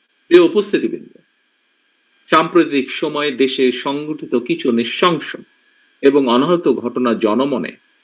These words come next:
অন্তর্বর্তীকালীন সরকারের সক্ষমতাকে ক্ষেত্র বিশেষে কিছু প্রশ্নবিদ্ধ করেছে। তবে অন্তর্বর্তীকালীন সরকারের কোনো একটি অংশের সহায়তায় কেউ কেউ কি দেশে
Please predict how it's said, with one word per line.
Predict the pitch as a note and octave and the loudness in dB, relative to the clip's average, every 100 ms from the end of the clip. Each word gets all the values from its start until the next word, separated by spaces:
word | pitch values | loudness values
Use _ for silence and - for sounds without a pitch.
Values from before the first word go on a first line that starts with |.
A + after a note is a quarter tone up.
| _ _ _ - | _ _ _ 0
অন্তর্বর্তীকালীন | C3 C3 C3 A#2+ D3 - - C3+ B2 A2+ | 0 4 4 4 -2 -2 -6 -2 -2 -2
সরকারের | - A#2 A2+ A#2+ A2 - _ _ _ _ _ | -4 -6 -2 0 0 0 _ _ _ _ _
সক্ষমতাকে | F#3 G#3 - - D3+ A#2+ - - - _ _ _ _ _ | -4 -4 -6 -6 -6 -6 -10 -10 -12 _ _ _ _ _
ক্ষেত্র | D3 D3+ - | 0 0 2
বিশেষে | A#2+ A2+ G#2+ G#2 F#2+ | 2 0 -6 -8 -14
কিছু | - - | -14 -20
প্রশ্নবিদ্ধ | - D3+ - A#2 F2+ F2 - - | -6 -6 -4 -6 -4 -6 -8 -20
করেছে। | - - - - _ _ _ _ _ _ _ _ _ _ _ _ _ _ _ | -20 -20 -20 -20 _ _ _ _ _ _ _ _ _ _ _ _ _ _ _
তবে | D#3+ E3+ | 2 4
অন্তর্বর্তীকালীন | F3 F3 A3+ A3+ A3+ A3 F#3 D3+ | 4 4 2 2 0 -2 -2 -2
সরকারের | C3 - C#3+ D3 D3 C#3 C3 _ _ _ _ _ - | -6 -4 -4 -2 0 0 -2 _ _ _ _ _ -16
কোনো | - G3+ | -6 0
একটি | A3+ - - | 2 2 2
অংশের | A2 B2+ C3 - C3 - | 2 2 0 -2 -2 -2
সহায়তায় | A#2+ D#3+ D3 - - _ _ _ _ _ _ _ _ _ | -2 -2 -2 -6 -10 _ _ _ _ _ _ _ _ _
কেউ | E3 F#3 G3 | 6 6 6
কেউ | - F#3 | 2 0
কি | E3+ - | 0 -4
দেশে | A#2 - B2+ - | -8 -2 -2 -2